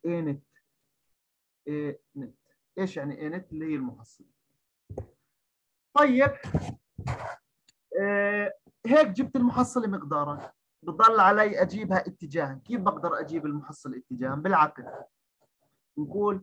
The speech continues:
بدنا نفرض هذه الزاوية ثيتا، واللي هي بتحدد اتجاه المحصلة. أي القوانين أحب إليك؟ قانون التان. تان ثيتا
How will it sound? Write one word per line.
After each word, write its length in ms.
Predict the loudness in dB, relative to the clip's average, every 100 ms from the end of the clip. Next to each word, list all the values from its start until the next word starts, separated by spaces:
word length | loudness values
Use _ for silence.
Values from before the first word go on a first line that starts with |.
| -8 -12 -4
بدنا 360 | -2 2 4 4
نفرض 380 | 2 -4 -2 4
هذه 260 | 4 4
الزاوية 720 | 0 0 4 4 4 2 2 0 _ _
ثيتا، 380 | -10 -8 -8 -12 _ _ _ _ _ _ _ _ _ _ -16 -14 -14 _ _ _ _ _ _ _
واللي 240 | -8 -4 -4
هي 40 |
بتحدد 540 | -4 -6 0 0 0 -6
اتجاه 400 | -8 0 2 2
المحصلة. 640 | -2 -6 -10 -8 -8 -6 0
أي 180 | 2 2
القوانين 680 | -2 2 4 4 4 -2 -4
أحب 380 | -6 -6 -4
إليك؟ 420 | -4 -2 0 -2 -6 _ _ _ 2
قانون 400 | 4 4 2 0
التان. 500 | 0 2 4 2 -4 _ _ _ -20 _ -4
تان 420 | 2 4 4 2
ثيتا 480 | 0 -4 -2 -4 -4